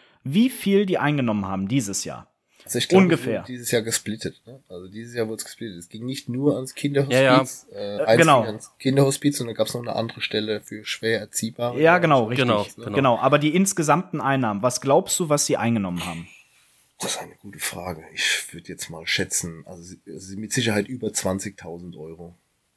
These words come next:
Speaker 3: Da bist du
Speaker 2: Aber
Speaker 3: schon ganz nah dran.
Speaker 1: Da bist du schon nah dran.
Speaker 3: Zweiundzwanzig Riesen, glaub ich, ne?
Speaker 1: Dreiundzwanzig jetzt, nach letzter
Speaker 3: Dreiundzwanzig
Speaker 1: Aus-
Speaker 3: nach letzter.
Speaker 1: Dreiundzwanzigtausend Euro habt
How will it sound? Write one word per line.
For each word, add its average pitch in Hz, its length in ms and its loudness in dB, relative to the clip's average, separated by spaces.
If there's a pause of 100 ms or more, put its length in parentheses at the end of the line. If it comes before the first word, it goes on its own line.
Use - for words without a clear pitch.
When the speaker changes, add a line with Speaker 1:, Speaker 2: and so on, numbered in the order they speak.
(280)
Speaker 3:
Da 98 80 -10
bist 120 180 -6
du 127 60 -8
Speaker 2:
Aber 104 60 -2
Speaker 3:
schon 123 120 2
ganz 123 240 4
nah 127 220 8
dran. 120 240 6
Speaker 1:
Da 123 80 4
bist 127 260 -2
du 170 60 -2
schon 147 180 -4
nah 143 200 0
dran. 98 180 -2
Speaker 3:
Zweiundzwanzig 147 800 6
Riesen, 156 240 0
glaub 101 240 4
ich, 95 100 -4
ne? 143 220 -2
Speaker 1:
Dreiundzwanzig 113 760 0
jetzt, 95 220 -12
nach 107 140 -8
letzter 120 160 -4
Speaker 3:
Dreiundzwanzig 117 680 0
Speaker 1:
Aus- - 40 -10
Speaker 3:
nach 107 120 0
letzter. 117 120 2
Speaker 1:
Dreiundzwanzigtausend 165 1400 2
Euro 156 460 0
habt - 280 -4